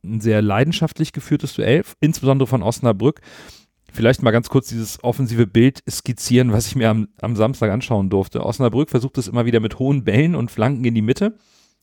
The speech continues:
Da war Hannover aber immer zur Stelle und konnte klären.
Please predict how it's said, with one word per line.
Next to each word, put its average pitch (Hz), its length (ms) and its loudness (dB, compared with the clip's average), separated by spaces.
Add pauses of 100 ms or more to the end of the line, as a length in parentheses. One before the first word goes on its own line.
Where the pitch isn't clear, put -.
(120)
Da 110 160 2
war 113 140 4
Hannover 120 320 2
aber 107 160 0
immer 120 200 0
zur 117 140 -4
Stelle 131 260 2
und 120 140 -2
konnte 117 260 -4
klären. 139 380 -2